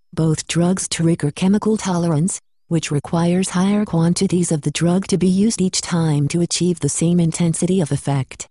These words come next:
Pornography, by both arousing the high effect via dopamine and causing an orgasm,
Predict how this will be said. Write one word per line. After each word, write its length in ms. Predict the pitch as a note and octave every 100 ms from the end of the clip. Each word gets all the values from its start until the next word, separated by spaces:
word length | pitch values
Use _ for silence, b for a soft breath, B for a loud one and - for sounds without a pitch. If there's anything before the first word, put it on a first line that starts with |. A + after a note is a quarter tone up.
| _ _ _ _ _ _ _ _ _ _ _
Pornography, 880 | E3 F3+ F3 D#3+ C#3+ C3 - B2 B2 - _ _
by 180 | D3 C#3+
both 340 | E3 F#3 -
arousing 540 | F#3+ F#3+ G3 D3 D3 F3 - _ -
the 200 | C#3+ D3 - _ -
high 380 | F3 F3 E3+ F3 - _ -
effect 420 | D#3+ F3+ F3+ -
via 300 | D#3 F#3+ G3+
dopamine 680 | F3 F#3 - E3+ E3+ D3 C3 - _ _
and 160 | D3+ C#3
causing 460 | D#3 E3 G3+ G#3
an 80 | G#3
orgasm, 580 | E3+ F3 E3 D#3+ D3